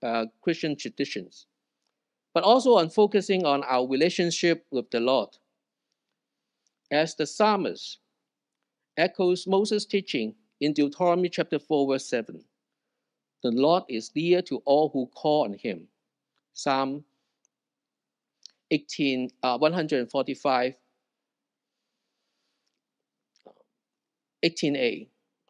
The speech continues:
A close relationship, uh, with God and calling on him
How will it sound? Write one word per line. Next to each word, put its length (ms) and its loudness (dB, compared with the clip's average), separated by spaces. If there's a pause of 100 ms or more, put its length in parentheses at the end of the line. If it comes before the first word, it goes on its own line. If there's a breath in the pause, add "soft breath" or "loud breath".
(100)
A 60 2
close 400 2
relationship, 760 0 (840)
uh, 220 2
with 280 4 (160)
God 260 4 (140)
and 140 -2
calling 360 4
on 140 -2
him 360 0